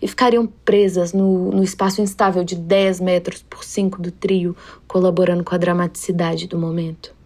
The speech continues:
Aqui terminaria a farsa.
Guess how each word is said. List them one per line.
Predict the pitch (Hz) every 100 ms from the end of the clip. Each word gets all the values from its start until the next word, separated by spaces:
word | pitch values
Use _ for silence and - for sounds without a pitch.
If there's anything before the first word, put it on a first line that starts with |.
| _ _ _ _ _ _ _ _
Aqui | 180 175 - - - 175 185 196 - - - -
terminaria | - 185 190 185 185 175 175 185
a | 180
farsa. | - - - - - -